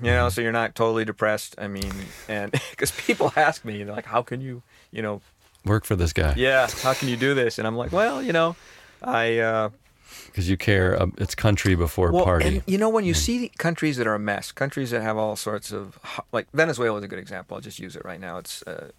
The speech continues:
Speaker 1: I, I mean, I can say this. I'm not working in Venezuela. It's, it's, it's a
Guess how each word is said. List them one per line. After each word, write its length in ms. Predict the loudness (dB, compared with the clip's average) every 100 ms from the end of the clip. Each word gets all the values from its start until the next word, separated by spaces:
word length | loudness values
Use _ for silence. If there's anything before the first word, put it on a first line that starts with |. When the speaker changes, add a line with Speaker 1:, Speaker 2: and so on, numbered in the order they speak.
| -10
Speaker 1:
I, 100 | -10 -8 -10 -6
I 80 | -2
mean, 120 | 2
I 120 | 0
can 140 | 0 -4
say 200 | -4 -6
this. 200 | -6 -6
I'm 100 | -4
not 180 | -2 0
working 260 | 0 0 -4
in 100 | -6
Venezuela. 460 | -8 -8 -6 -4
It's, 140 | -6 -4
it's, 260 | -4 -4 -4
it's 180 | -4
a 60 | -4